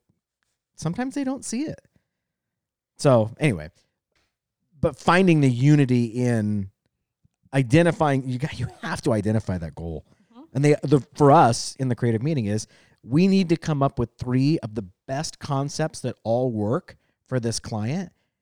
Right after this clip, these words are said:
Speaker 1: And they vary on creative approach. They vary on budget. They vary on all these different things.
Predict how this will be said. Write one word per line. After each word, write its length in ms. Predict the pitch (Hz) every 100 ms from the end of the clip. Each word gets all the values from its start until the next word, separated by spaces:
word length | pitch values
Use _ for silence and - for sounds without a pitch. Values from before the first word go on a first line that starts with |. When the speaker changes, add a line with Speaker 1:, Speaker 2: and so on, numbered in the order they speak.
| _ -
Speaker 1:
And 160 | 143
they 100 | 143
vary 480 | 123 120 139 143 139
on 320 | 117 117 113
creative 440 | 107 131 120 107 95
approach. 480 | 95 180 233 240 -
They 120 | 113
vary 300 | 110 113 107
on 200 | 95 92
budget. 500 | 85 135 165 208 -
They 80 | 127
vary 220 | 123 127
on 80 | 123
all 160 | - 123
these 140 | 139
different 280 | 131 120 123
things. 420 | 196 147 123 -